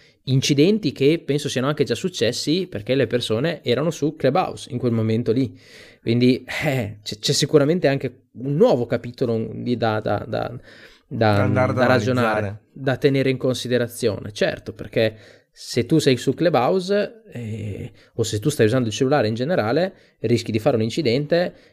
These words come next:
Speaker 1: e oltre a da-, o magari andare giù dal fosso te e farti del male, però puoi venire dall'altra parte della strada e venirmi addosso a me, quindi c'è ovviamente anche quel ragionamento da fare, assolutamente.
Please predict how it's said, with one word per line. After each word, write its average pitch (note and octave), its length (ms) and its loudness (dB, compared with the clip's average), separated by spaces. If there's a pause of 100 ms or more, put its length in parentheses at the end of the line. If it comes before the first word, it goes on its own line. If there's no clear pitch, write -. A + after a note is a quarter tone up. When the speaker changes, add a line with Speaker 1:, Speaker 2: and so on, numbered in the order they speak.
(140)
Speaker 1:
e G#2 160 0
oltre A#2 280 2
a G#2+ 40 0
da-, G#2+ 180 -2
o G#2 220 0
magari A2 340 2
andare G#2 180 -2
giù A#2+ 140 -4
dal A2 140 -2
fosso B2+ 340 -2
te C3+ 180 2
e G#2 60 0
farti A2 280 -4
del E3+ 140 0
male, A#2+ 240 0
però A#2 240 -2
puoi G2+ 140 -2
venire G#2 220 -2
dall'altra G#2+ 340 0
parte G#2+ 260 -2
della C3 120 0
strada A#2 320 -2
e - 20 -2
venirmi G2+ 300 -2
addosso G2 340 -4
a - 20 2
me, D3+ 160 2
quindi A2+ 420 -2 (800)
c'è - 160 2
ovviamente B2 420 2
anche A2+ 240 -2
quel A2 360 0
ragionamento A2 960 -2
da G#2 160 -4
fare, G2 500 -2
assolutamente. G#2+ 920 0